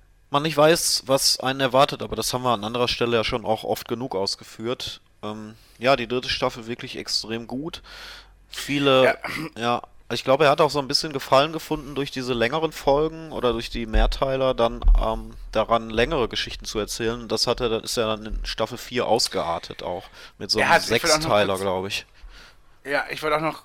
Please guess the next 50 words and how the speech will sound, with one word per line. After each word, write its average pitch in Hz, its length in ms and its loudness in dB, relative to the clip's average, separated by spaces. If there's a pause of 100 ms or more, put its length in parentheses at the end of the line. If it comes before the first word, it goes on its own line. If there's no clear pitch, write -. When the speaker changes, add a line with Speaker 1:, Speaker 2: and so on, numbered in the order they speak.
(200)
Speaker 2:
kurz 147 220 -10
zur 143 120 -10
dritten 143 280 -6
sagen, 123 280 0
es 123 140 -12
gibt - 140 -14
auch 131 100 -10
noch 143 120 -8
ein 117 260 -10
Thema, 131 520 -6 (360)
das 123 200 -4
sich - 100 -8
durch 139 220 -8
die 135 100 -10
Staffel 127 340 -4
durchzieht, 190 720 -8
komplett 147 400 -6
nur 156 160 -10
in 180 60 -8
der 165 100 -6
dritten. 165 380 -14 (560)
Und - 80 -14
zwar 135 80 -6
trifft 156 200 -6
er 131 100 0
relativ 156 280 4
am 143 100 -4
Anfang 139 540 -2
eine 127 140 -6
Angestellte 127 500 -4
in 123 80 -10
einem 117 140 -12
Buchladen. 85 600 -8 (760)
Und 143 240 -4
mit 131 140 -8
der 135 100 -2
versteht 135 280 -10
er 131 60 -6
sich 120 160 -12
sehr 123 160 -2
gut. 175 440 -14 (320)
Und, 147 540 -4
äh, 139 260 2
es, 131 140 -6
es 127 340 -12
ist 143 100 -10
auch 131 100 -6
eine 147 100 -10
Chemie 151 440 -12
dort. 170 440 -6